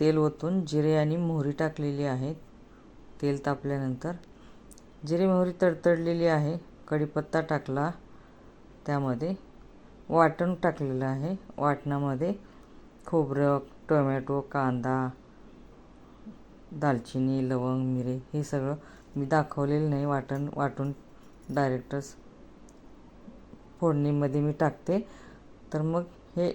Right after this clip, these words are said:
हे सगळं टाकलेलं आहे त्याच्यामध्ये आणि वाटून घेतलेलं आहे. झालेलं आहे आपलं वा-, वाटण पण ते मसाला सगळा तळलेला आहे. त्यामध्ये पाणी घालून घेते मी आणि छान हे बघा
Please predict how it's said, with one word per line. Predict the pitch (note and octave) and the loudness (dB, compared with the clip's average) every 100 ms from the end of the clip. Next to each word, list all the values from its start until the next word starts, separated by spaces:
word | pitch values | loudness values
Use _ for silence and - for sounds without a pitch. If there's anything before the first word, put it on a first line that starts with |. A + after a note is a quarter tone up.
| - | -2
हे | E3+ F#3 | -2 0
सगळं | F3+ F3+ F3+ | 2 2 2
टाकलेलं | F3 E3 D3+ D3 | 0 2 0 2
आहे | C#3+ C#3+ | 2 0
त्याच्यामध्ये | C3 C3 C#3 B2+ B2 D#3+ | -4 -6 -4 -4 -4 -4
आणि | |
वाटून | E3 C#3 - C#3 | -2 -2 -2 -4
घेतलेलं | C#3+ C#3+ C3 B2+ | -4 -4 -4 -2
आहे. | B2+ A#2+ E3+ - - - - - - - - - - - - - - - - - - | -2 -2 -6 -8 -18 -20 -20 -20 -20 -20 -20 -20 -20 -20 -20 -20 -20 -20 -20 -18 -8
झालेलं | D#3 E3+ D#3+ E3+ | -2 0 2 4
आहे | F3 | 2
आपलं | E3 D#3 | 2 2
वा-, | D#3 C#3+ C3+ - - - | 4 4 2 -4 -8 -8
वाटण | - C3+ C3 C3 | -2 -2 0 -2
पण | C3 C3+ C3 | -4 -6 -6
ते | C3 | -4
मसाला | C3+ C#3 B2 B2 B2+ | -4 -4 -2 -2 -2
सगळा | C3+ B2+ D#3+ - - - - - - - | -4 -2 -4 -6 -14 -20 -20 -20 -6 2
तळलेला | C#3+ C#3 D3 E3+ | 4 4 4 6
आहे. | D3 C3 E3+ - - | 4 2 -6 -8 -6
त्यामध्ये | C#3+ C3 B2+ D#3 F#3+ - - - - - - | -4 -2 -2 -2 -4 -8 -20 -20 -20 -12 0
पाणी | D3 C3+ C#3+ | 2 2 2
घालून | D#3+ D3+ D3 | 2 2 0
घेते | C#3+ - C3 | -2 -4 -4
मी | D3+ F3+ - - - - - - - - - - - - - A#3 - - - - | -2 -6 -10 -20 -20 -20 -20 -20 -20 -20 -20 -20 -20 -20 -16 -16 -16 -20 -16 -6
आणि | C3 D#3+ E3+ - - - - | -4 -4 -6 -12 -20 -10 -4
छान | D#3 D#3+ | -2 0
हे | D#3 | 0
बघा | C#3+ | 0